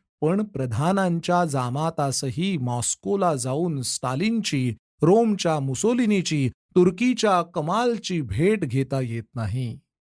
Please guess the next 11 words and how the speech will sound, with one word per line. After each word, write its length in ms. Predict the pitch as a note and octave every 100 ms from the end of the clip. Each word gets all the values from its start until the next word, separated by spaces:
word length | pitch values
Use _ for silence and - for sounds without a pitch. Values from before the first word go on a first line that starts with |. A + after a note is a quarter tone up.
| _ _ _ _ _ _ -
आपले 300 | F3 F3 D#3
शेकडो 440 | D#3+ D3 F#3+ F#3
कामगार 520 | F3 D3 D3+ E3+ F3+ F3
तिकडे 320 | D#3 E3+ E3+
धाडून 420 | B2 C#3 F#3 G3
नवीनातील 600 | C#3+ D#3 F3 F3+ F3+ F3
नवीन 340 | C#3+ D#3 F#3+ F3+
सैनिक 520 | D3+ D3 E3+ G3 F3
नि 140 | D#3
शास्त्रीय 560 | C3+ C3+ B2+ G3 G#3 D#3+
कला 360 | C#3+ E3 F3